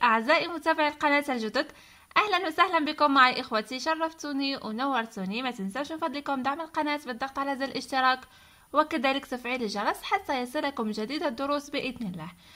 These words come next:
اليوم أحبتي كما راكم تشوفوا معايا سنناقش مع بعض نموذج من نماذج الفرد الثاني أو فرد الفصل الثاني.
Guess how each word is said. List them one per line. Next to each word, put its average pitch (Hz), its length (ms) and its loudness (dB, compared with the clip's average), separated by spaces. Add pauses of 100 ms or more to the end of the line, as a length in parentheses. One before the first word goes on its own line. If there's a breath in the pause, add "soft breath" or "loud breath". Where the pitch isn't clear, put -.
(300 loud breath)
اليوم 285 240 0
أحبتي 277 560 0
كما 262 220 2
راكم 262 220 0
تشوفوا 247 260 -8
معايا 214 520 2
سنناقش 294 640 0
مع 202 200 2
بعض 233 240 6 (480 loud breath)
نموذج 277 580 2
من 262 120 -2
نماذج 247 520 0
الفرد 269 680 -2 (160)
الثاني 233 560 -2
أو 214 120 0
فرد 254 340 -4
الفصل 233 360 -6
الثاني. 202 540 -6